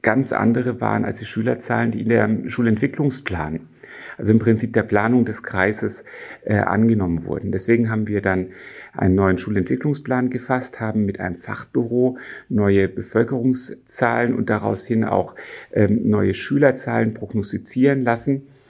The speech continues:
und haben dann unsere Investitionen deutlich nach oben angepasst. Aus einem fünfzügigen Goethe-Gymnasium ist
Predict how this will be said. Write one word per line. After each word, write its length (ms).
und 260
haben 260
dann 160
unsere 260
Investitionen 1040
deutlich 800
nach 160
oben 320
angepasst. 800
Aus 180
einem 200
fünfzügigen 880
Goethe-Gymnasium 760
ist 200